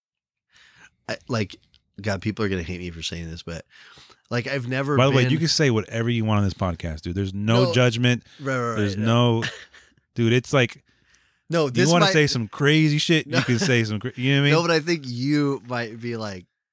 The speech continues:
Speaker 1: n-, n-, I mean, because you're, like, you're into music, and I, like, most people are into music. Music, I like music, but it's ne-,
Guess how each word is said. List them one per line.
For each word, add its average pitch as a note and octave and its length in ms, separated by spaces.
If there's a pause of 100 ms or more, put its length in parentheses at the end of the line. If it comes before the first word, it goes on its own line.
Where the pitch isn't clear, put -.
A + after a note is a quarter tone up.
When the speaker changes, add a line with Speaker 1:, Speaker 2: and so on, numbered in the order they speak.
Speaker 1:
n-, C3 200
n-, C#3 120 (180)
I C3+ 120
mean, A2+ 260 (180)
because B2+ 360
you're, E3 220
like, A#2+ 260 (180)
you're A#2+ 260
into A#2+ 200
music, G2+ 560
and A2 180
I, G#2+ 220
like, A2 220
most A2 440
people G2+ 300
are F#2+ 60
into G2+ 60
music. G#2 200 (500)
Music, E3 540
I B2 120
like B2+ 300
music, A2+ 580 (420)
but D3 200
it's C#3 200
ne-, D3 160